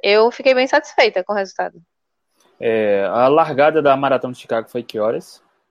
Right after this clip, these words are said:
Speaker 2: pra você?
Speaker 1: A largada foi em três ondas, a minha foi a terceira.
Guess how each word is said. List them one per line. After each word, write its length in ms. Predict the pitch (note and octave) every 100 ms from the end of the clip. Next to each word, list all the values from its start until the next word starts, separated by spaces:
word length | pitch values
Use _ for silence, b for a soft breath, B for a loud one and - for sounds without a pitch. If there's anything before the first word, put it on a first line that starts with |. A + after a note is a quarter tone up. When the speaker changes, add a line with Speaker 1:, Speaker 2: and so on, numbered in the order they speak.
| _ -
Speaker 2:
pra 120 | G#2
você? 380 | G2+ - A#2 D#3 -
Speaker 1:
A 100 | G#3+
largada 440 | A#3+ D4 C4 C4 C#4
foi 160 | C4+
em 80 | C4
três 280 | C#4 D4+ C#4+
ondas, 380 | A3+ A#3 C#4 C4+
a 80 |
minha 200 | B3 A#3+
foi 140 | B3+ A#3
a 60 |
terceira. 580 | A3+ C4 - G#3 G3 C4